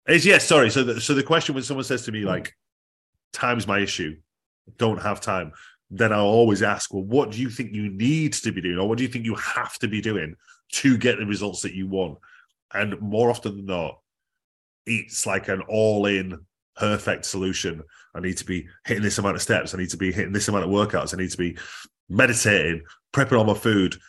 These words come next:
growing it all organically in my allotment, you know, standing on my head for forty-two hours, doing this, doing that. And it's, if time, if you're time poor, then you've got to look for shortcuts.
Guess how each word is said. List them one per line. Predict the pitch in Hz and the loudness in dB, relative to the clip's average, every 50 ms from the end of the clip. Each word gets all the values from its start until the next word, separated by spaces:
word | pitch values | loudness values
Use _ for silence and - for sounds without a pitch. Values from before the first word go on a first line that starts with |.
| _ _ _ | _ _ _
growing | - - 120 117 120 117 | 0 4 6 6 8 6
it | 113 98 | 6 4
all | 104 107 104 104 98 - | 4 4 4 2 2 0
organically | 101 107 110 - 104 104 104 - - 107 101 | 0 0 2 2 0 0 0 -2 0 2 2
in | 98 98 | 2 2
my | 98 98 | 0 -2
allotment, | 95 95 101 104 87 95 90 87 85 76 - _ _ _ - _ _ _ _ _ _ _ _ _ - - | 0 0 0 -2 -2 -4 -6 -6 -8 -10 -16 _ _ _ -20 _ _ _ _ _ _ _ _ _ -18 -8
you | 113 135 143 | 0 4 6
know, | 127 117 110 - - | 6 6 4 2 -2
standing | - - - 147 131 131 123 123 | -6 -4 0 2 2 2 2 2
on | 117 | 2
my | 113 117 | 2 2
head | 113 117 113 | 2 2 0
for | 113 110 | -2 -4
forty-two | - 117 110 95 98 - 117 107 | -2 -2 0 0 -2 -2 -2 -2
hours, | 95 98 95 92 90 87 - - _ _ - _ - | 0 0 -2 -2 -4 -4 -8 -12 _ _ -20 _ 0
doing | 127 127 120 | 2 2 4
this, | 117 123 117 | 4 2 0
doing | - 117 110 113 | 0 -2 -2 0
that. | 117 117 107 82 78 | 0 -2 -2 -2 -4
And | 95 104 | -4 -6
it's, | 101 87 85 - - - - _ _ _ _ _ _ _ _ _ _ _ _ _ _ _ _ _ _ _ _ | -6 -6 -6 -6 -6 -6 -8 _ _ _ _ _ _ _ _ _ _ _ _ _ _ _ _ _ _ _ _
if | - 139 143 - | 0 0 0 0
time, | - - 160 170 180 185 185 170 123 | 0 0 4 4 6 6 4 2 0
if | 117 113 | -2 0
you're | 127 123 113 | 0 0 0
time | - - 143 143 160 151 | 0 0 2 2 2 0
poor, | 113 101 95 87 90 104 123 131 - _ _ _ _ _ _ _ _ - | -2 -2 -2 -2 0 -2 -4 -6 -8 _ _ _ _ _ _ _ _ -14
then | 95 95 | -8 -4
you've | 92 92 - | -4 -2 0
got | - 107 101 | 2 2 4
to | 113 | 4
look | 110 - 104 | 2 2 0
for | - 104 | -2 -6
shortcuts. | - - - 95 90 78 76 - 82 - 69 - | -6 -2 -2 0 -2 -2 -2 -6 -8 -8 -8 -10